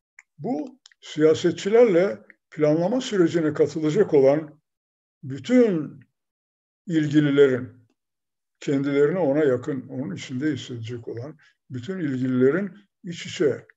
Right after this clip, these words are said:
olacağı, konuşacağı bir şey yaratıyor. Bir mecburiyet yaratıyor. Planlama için konuşmak ve daimi olarak konuşmak.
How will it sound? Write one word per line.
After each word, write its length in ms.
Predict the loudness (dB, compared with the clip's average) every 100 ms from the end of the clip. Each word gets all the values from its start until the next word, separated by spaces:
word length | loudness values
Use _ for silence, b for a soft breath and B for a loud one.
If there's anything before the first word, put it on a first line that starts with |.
| _ _
olacağı, 500 | -6 -6 -4 -4 -6
konuşacağı 680 | -8 -8 -6 -6 -2 0 0
bir 240 | -4 -8 -14 _
şey 260 | -14 -4 -2
yaratıyor. 520 | -2 -6 -12 -20 -20 _ _ _ _
Bir 80 | -6
mecburiyet 840 | -2 -2 -2 -2 2 2 0 -6 -14
yaratıyor. 440 | -12 -12 -14 -20 _ _ _ _ _ _
Planlama 480 | -2 0 0 0 0
için 500 | 0 -4 -10 -10 _ _
konuşmak 640 | -12 -12 -12 -12 -12 -14 -20 _ _ -4
ve 160 | 0
daimi 380 | 4 4 4 2
olarak 360 | 2 2 -2 -8
konuşmak. 580 | -16 -16 -20 -20 _